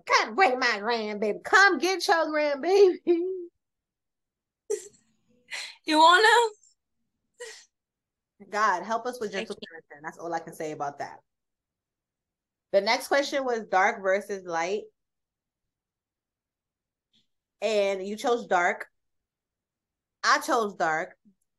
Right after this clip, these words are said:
Speaker 1: And when I meant dark versus light, I meant all sense in general. Like, do you like dark,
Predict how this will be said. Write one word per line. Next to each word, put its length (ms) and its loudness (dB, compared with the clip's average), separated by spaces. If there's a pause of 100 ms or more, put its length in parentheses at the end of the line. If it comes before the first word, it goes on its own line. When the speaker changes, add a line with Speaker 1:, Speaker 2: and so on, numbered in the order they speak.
Speaker 1:
And 160 -4
when 120 0
I 100 6
meant 240 -4
dark 240 0
versus 320 -6
light, 180 0
I 100 2
meant 300 -6
all 200 2
sense 420 -10 (480)
in 160 -6
general. 460 -8 (220)
Like, 200 2
do 60 -2
you 80 6
like 160 6 (180)
dark, 240 0